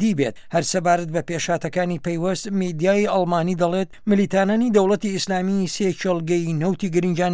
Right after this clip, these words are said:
لەدەستدا. دوای ئەوەی لە تکریت وەدەنران، هەندێک شیکاران دەڵێن گروپی دەوڵەتی ئیسلامی دەتوانێت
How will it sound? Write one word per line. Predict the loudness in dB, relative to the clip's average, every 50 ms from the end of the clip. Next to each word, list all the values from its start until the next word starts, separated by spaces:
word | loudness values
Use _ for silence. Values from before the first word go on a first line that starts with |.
| 0 0
لەدەستدا. | 0 0 0 -2 0 2 2 2 2 0 -4 -12 -18 -16 -12 -4 0
دوای | 0 2 2 2
ئەوەی | 0 0 0 0 0 0
لە | -2 -2 -2
تکریت | -6 -8 -4 -2 -2 -2 -2 -2 -2
وەدەنران، | -2 0 2 0 0 0 0 0 2 0 0 0 -4 -10 -16 -10 -6 -4
هەندێک | -2 -2 0 0 -2 -2 -4 -6 -4 -2
شیکاران | -2 -2 -2 0 0 0 0 0 0 0 0
دەڵێن | 0 0 0 0 -2 -2 -4 -8 -4 0
گروپی | 2 2 2 2 2 2 2 4
دەوڵەتی | 4 4 2 2 0 -2 -2 -2
ئیسلامی | -2 -2 -2 0 0 0 0 -2 -2 -2
دەتوانێت | -4 -4 -2 -2 -2 -2 -2 -2 -4